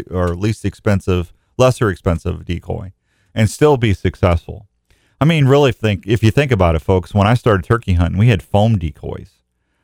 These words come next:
They were like a hard foam. And, uh, I mean, it was just kinda like the outline of the bird when I fir-, the first couple seasons when I started.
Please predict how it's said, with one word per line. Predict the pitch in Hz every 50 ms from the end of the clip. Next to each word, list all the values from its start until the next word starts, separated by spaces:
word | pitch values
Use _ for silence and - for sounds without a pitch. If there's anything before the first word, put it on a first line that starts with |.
| _ _
They | - 107 107
were | 101 101
like | 101 101 -
a | 87 80
hard | 85 101 104 104 -
foam. | - - 95 95 98 104 113 120 120 - _ _ _ _ _ _ - - _
And, | 107 104 101 98 95 92
uh, | 92 87 82 80 78 - - -
I | 95 98
mean, | 107 107
it | 101
was | 101 104 -
just | - 127 113 - -
kinda | 127 117 113
like | 107 107 104 -
the | - 87 85
outline | 87 98 73 - 98 95 90
of | 85 76
the | 78 69
bird | - 92 110 117 98 -
when | 90 78
I | 80 85
fir-, | - - 87
the | 85 92 92
first | - 113 110 - -
couple | - 110 - 90 87
seasons | - 110 104 104 101 117 110 104 101
when | 101 95
I | 95
started. | - - - 92 90 92 104 110 117